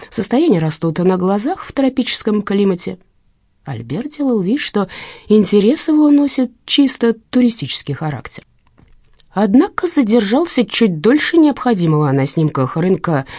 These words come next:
в Конакри, где высокие юные негритянки с обнаженными грудями и скульптурными формами прохаживались с ленивой чувственностью.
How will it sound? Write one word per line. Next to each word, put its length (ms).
в 100
Конакри, 540
где 260
высокие 500
юные 280
негритянки 680
с 100
обнаженными 480
грудями 680
и 420
скульптурными 640
формами 440
прохаживались 720
с 60
ленивой 440
чувственностью. 760